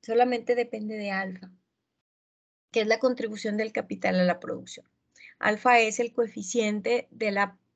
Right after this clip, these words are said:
del capital en la función de producción. Entonces, si eligieron la tasa de crecimiento de la población de la tecnología y la depreciación, pues no está correcta. La elasticidad de sustitución tem-, intertemporal tampoco.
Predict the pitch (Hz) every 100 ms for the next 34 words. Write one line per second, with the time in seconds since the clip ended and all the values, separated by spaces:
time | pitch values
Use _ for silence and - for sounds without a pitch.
0 | _ - 208 202 233 285 277 262 262 240
1 | 220 214 214 208 - 208 196 185 196 185
2 | - - - - - - _ 214 214 208
3 | 214 - 220 220 214 262 277 302 302 269
4 | 269 277 277 269 254 233 233 247 247 247
5 | 220 208 226 226 220 214 208 202 196 196
6 | 233 247 240 233 226 226 - 285 330 -
7 | 208 185 185 185 - 226 294 294 - 220
8 | - _ - - - 240 240 247 247 226
9 | 247 247 262 - 247 240 254 233 - _
10 | 247 233 247 233 240 - 240 226 247 254
11 | 262 - 185 185 262 277 277 - 294